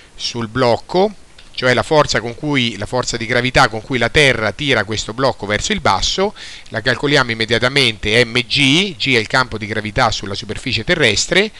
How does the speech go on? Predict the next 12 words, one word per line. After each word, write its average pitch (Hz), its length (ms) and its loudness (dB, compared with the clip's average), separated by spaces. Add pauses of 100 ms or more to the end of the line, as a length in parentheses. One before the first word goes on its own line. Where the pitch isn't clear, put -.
(520)
e 175 120 6
il 143 200 4
risultato 147 500 2
è 131 140 4
diciannove 120 500 0
virgola 113 320 0
sei 151 160 2
newton. 120 420 -4 (580)
L'altra 165 360 4
forza 139 560 4
di 113 160 -4
gravità 113 720 2